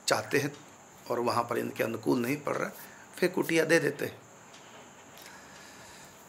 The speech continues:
और फिर हमारी कुटिया के कुछ ऐसे नियम हैं जो सचमुच में संत हैं, इसी जन्म में भगवत प्राप्ति करना चाहते हैं, तो उसके लिए कुछ नियम हमने बनाए।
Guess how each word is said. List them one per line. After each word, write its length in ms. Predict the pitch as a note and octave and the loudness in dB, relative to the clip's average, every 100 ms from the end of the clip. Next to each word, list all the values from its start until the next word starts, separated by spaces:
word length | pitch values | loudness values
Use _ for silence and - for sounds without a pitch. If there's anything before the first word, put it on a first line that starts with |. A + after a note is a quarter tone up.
| - - - - - - - - - - | -20 -20 -20 -20 -20 -20 -20 -20 2 12
और 120 | F#3+ | 12
फिर 200 | A#3 A#3+ | 12 12
हमारी 260 | G#3+ A3 A3 | 12 12 12
कुटिया 360 | G#3 G3+ G#3 | 8 12 12
के 100 | G3+ | 12
कुछ 200 | G#3 - | 10 12
ऐसे 320 | F3 E3+ F#3+ | 12 12 12
नियम 240 | E3+ F3 D#3+ | 12 10 10
हैं 80 | D#3 | 10
जो 160 | E3 | 10
सचमुच 500 | - D#3+ F#3 F#3 F3+ | 8 6 6 4 6
में 120 | D3 | 4
संत 380 | C3+ - C#3 D3+ | 4 6 4 4
हैं, 340 | A2 C#3 - - - - - - - - - - - - | 2 0 -2 -8 -18 -20 -20 -20 -20 -20 -20 -20 -20 0
इसी 260 | D#3 - B3 | 10 12 12
जन्म 320 | - C#3+ C3+ | 12 12 12
में 180 | C#3 A2+ | 8 6
भगवत 220 | A#2+ C#3 | 4 4
प्राप्ति 480 | - A#2 A#2 - D3 | 2 2 2 2 -2
करना 320 | - A2+ A2+ | 0 0 -2
चाहते 380 | A2 G2+ G2 - | -2 -6 -8 -12
हैं, 200 | - - - - - - - - | -12 -14 -18 -20 -20 -20 -20 0
तो 60 | C#3 | 2
उसके 220 | C3 - | 4 6
लिए 80 | C3+ | 6
कुछ 260 | C3+ C3+ A#2 | 6 0 2
नियम 300 | B2 D3 B2 | 6 6 6
हमने 260 | A#2 A#2 | 2 -2
बनाए। 360 | A2+ A2+ A2+ | -2 -4 -4